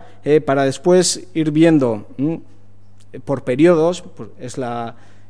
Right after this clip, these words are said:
eh, la única manera que he visto posible de organizarlo, eh, cuál es la línea actual de investigación en estas cuevas. Claro, el principal problema es este. Tenemos censadas en Europa, solamente en Europa,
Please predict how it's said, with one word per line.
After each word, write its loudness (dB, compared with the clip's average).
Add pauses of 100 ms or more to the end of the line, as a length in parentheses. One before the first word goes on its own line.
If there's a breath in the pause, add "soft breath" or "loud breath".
(100)
eh, -10
la 2
única 2
manera 4
que -2
he -2
visto -4
posible 0
de -2
organizarlo, -2 (220 loud breath)
eh, 0
cuál 6
es 4
la 4
línea 4
actual 2
de 2
investigación -2
en -2
estas -8
cuevas. -10 (1500)
Claro, -2 (300)
el -8
principal -2
problema 2
es 0
este. -8 (1300 soft breath)
Tenemos -2
censadas 0
en -2
Europa, 0
solamente -4
en -2
Europa, -6